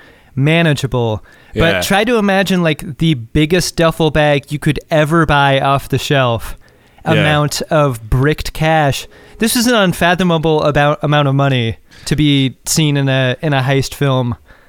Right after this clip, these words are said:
Speaker 1: at the
Speaker 2: Yeah.
Speaker 1: time or since. You just never see this much.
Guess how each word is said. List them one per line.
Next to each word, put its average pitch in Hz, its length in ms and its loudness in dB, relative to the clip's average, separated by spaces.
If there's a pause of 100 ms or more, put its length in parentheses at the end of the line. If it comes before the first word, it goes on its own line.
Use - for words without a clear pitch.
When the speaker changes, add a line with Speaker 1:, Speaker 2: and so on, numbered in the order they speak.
(180)
Speaker 1:
at 156 140 -2
the 135 80 2
Speaker 2:
Yeah. 123 140 2
Speaker 1:
time 190 320 2
or 196 220 0
since. - 540 0
You 185 100 2
just 220 200 -2
never 202 300 2
see 240 240 -2
this 165 220 -2
much. 127 360 -6